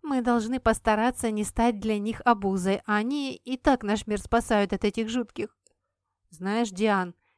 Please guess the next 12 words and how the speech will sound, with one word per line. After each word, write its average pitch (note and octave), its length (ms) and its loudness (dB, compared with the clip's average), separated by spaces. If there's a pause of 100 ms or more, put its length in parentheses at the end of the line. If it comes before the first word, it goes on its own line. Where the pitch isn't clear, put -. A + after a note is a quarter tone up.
я B3 200 0
вот B3+ 140 0
всё A#3 220 -2
думаю, G3+ 560 -2 (240)
а B3 100 -8
чего D4 300 -2
это C#4 240 0
они B3 180 -2
так B3 280 -2 (200)
подорвались A#3+ 560 0
нам A3+ 180 -4
помогать», — G#3+ 640 -4